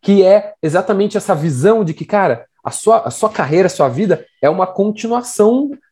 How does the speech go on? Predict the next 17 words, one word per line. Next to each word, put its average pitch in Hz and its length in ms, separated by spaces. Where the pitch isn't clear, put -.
de, 185 220
de, 160 380
de 135 120
pequenas 208 440
batalhas, 170 680
ou 135 80
pequenos 180 420
jogos, 156 400
ou 156 80
pequenas 180 320
vitórias. 165 400
Alguns 190 380
você 240 100
ganha, 190 300
outros - 200
você 277 140
perde. 185 500